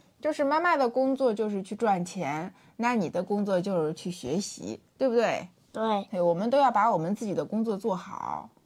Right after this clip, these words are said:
Speaker 1: 这是你应该完成的事儿。而且妈妈相信你也可以做得好，对不对？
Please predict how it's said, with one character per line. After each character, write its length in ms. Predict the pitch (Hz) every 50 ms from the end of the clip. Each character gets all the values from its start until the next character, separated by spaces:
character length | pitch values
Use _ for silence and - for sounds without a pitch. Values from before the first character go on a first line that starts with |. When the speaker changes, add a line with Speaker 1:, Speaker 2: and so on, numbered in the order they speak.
| _ _ _ _
Speaker 1:
这 100 | - 285
是 120 | 294 320 277
你 160 | 233 170 156
应 60 | 170
该 140 | 214 240 254
完 220 | 220 175 170 202 240
成 200 | 240 220 - 104
的 120 | 135 143
事 120 | 180 - 139
儿。 160 | 90 - - - _ _ _ _ - - - -
而 120 | - 196
且 160 | 240 254 247
妈 200 | 202 196 214 240
妈 140 | 262 262 247
相 200 | 247 254 247 262
信 180 | 262 269 233 214
你 40 | 220
也 100 | 214 185
可 100 | 220 214
以 80 | 233
做 220 | 269 262 320 247 175
得 100 | 143 156
好， 420 | 165 175 185 - - 52 - - - _ _ _ _ _ _ _ _ _
对 100 | - 208
不 60 | 220
对？ 280 | 247 247 220 156 113